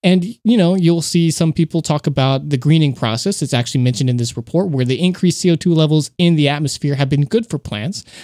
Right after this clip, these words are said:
And Earth has noticeably gotten greener over the past few decades because of this, via satellite imagery, though it depends on region to region. And that's one of the positive effects they mention in here, because they do look at the positive and the negative effects of, uh, human anthropogenic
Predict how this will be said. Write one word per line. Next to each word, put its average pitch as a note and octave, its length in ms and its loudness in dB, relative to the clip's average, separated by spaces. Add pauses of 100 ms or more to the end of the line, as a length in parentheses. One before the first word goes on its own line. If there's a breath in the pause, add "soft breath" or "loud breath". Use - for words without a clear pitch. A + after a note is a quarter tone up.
And E3 160 2
Earth A#3 200 2
has E3 160 2
noticeably E3+ 480 2
gotten D#3+ 260 0
greener E3 320 2
over D#3 140 -2
the A#2+ 60 -4
past C3 260 -2
few C3+ 100 2
decades B2+ 400 -2
because B2 600 -4 (320)
of G#2+ 160 -2
this, - 400 -6 (260)
via A#2+ 120 2
satellite A2+ 420 0
imagery, A2+ 440 -2
though D3 240 0
it C#3+ 60 2
depends D3 340 2
on C3 140 2
region B2+ 280 2
to A#2+ 60 -2
region. A#2 380 0 (460 loud breath)
And C3+ 80 -2
that's C3 160 0
one D3+ 100 4
of C3+ 60 0
the B2+ 80 0
positive E3 560 -2
effects A2+ 380 -6
they A2 80 0
mention A2+ 480 -2
in B2+ 160 0
here, B2 200 0
because E3+ 220 0
they G3 80 4
do B3+ 160 0
look G#3+ 160 2
at D#3 80 0
the C#3+ 40 0
positive E3+ 440 2
and D3+ 100 4
the D3 60 4
negative C#3+ 340 2
effects B2+ 380 -2
of, C3+ 340 2
uh, A#2 240 -2
human C#3+ 320 0
anthropogenic C3+ 1040 -2